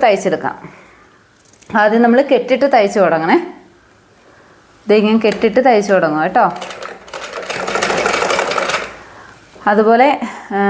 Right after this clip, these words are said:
നമ്മുടെ ചാനൽ ആദ്യമായിട്ട് കാണുന്ന സുഹൃത്തുക്കളുണ്ടെങ്കിൽ നമ്മുടെ ചാനലൊന്ന് സബ്സ്ക്രൈബ് ചെയ്യുക, ലൈക്ക് ചെയ്യുക, ഷെയർ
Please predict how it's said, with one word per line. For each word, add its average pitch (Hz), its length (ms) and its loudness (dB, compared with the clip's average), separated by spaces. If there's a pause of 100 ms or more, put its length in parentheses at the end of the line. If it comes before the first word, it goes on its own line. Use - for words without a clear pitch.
(260)
നമ്മുടെ 202 220 2 (100)
ചാനൽ 220 260 2 (120)
ആദ്യമായിട്ട് 214 460 0
കാണുന്ന 220 360 2
സുഹൃത്തുക്കളുണ്ടെങ്കിൽ 202 720 0 (520)
നമ്മുടെ 208 300 0
ചാനലൊന്ന് 202 480 0
സബ്സ്ക്രൈബ് 208 500 0
ചെയ്യുക, 208 300 2 (880)
ലൈക്ക് 202 300 2
ചെയ്യുക, 220 200 2 (160)
ഷെയർ 202 240 2